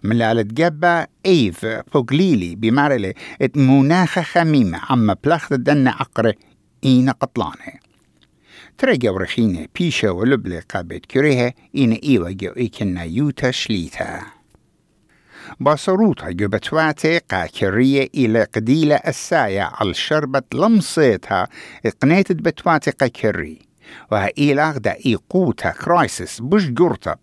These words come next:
متخد شو الصر شنة. خسبيرة ين إكسبرت إيقونومايا من بوب تراك بماريلي. وإيقوتة كرية بخواشلة زيادة قيمة كرية بشوية بش اللايا من زيادة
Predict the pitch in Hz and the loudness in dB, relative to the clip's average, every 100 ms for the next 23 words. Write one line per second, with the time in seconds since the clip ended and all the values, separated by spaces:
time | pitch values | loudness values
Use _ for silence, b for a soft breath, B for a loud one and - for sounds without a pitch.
0 | 151 135 - - 120 107 - - 110 - | -4 -2 -2 -2 -2 -2 -4 -4 -4 0
1 | 143 92 78 71 _ b b b b b | 0 0 -2 -12 _ b b b b b
2 | - 156 - - 214 107 90 87 90 - | -4 -2 -2 0 2 2 -2 -10 -10 -8
3 | 151 - - 104 - 160 - 117 98 95 | -8 -6 -2 -2 -2 -6 0 0 2 0
4 | 92 87 92 b b b b 110 107 92 | 0 -2 -4 b b b b 0 2 0
5 | 90 - - - - - 85 - - 90 | -2 -6 -4 -4 -4 -6 -6 -6 -10 -6
6 | 101 147 87 80 92 - _ _ _ _ | -4 -4 -4 -8 -14 -20 _ _ _ _
7 | _ B B B B B B 180 190 - | _ B B B B B B 4 4 2
8 | 233 214 190 - 170 160 135 90 - - | 2 2 2 0 -2 2 2 0 -6 -14
9 | - 135 147 - 139 135 - 113 107 135 | -2 2 2 0 0 0 0 -4 0 0
10 | 165 - 180 _ 175 185 185 - - 160 | -2 -2 -4 _ 2 2 2 0 -2 0
11 | 160 139 131 - - 170 147 127 110 226 | 2 2 0 -2 -2 0 2 2 2 0
12 | 226 - 196 190 185 104 90 117 B B | 0 0 0 2 0 0 -2 -4 B B
13 | - 123 113 104 107 156 - - 151 | 0 4 4 2 0 -2 -2 0 0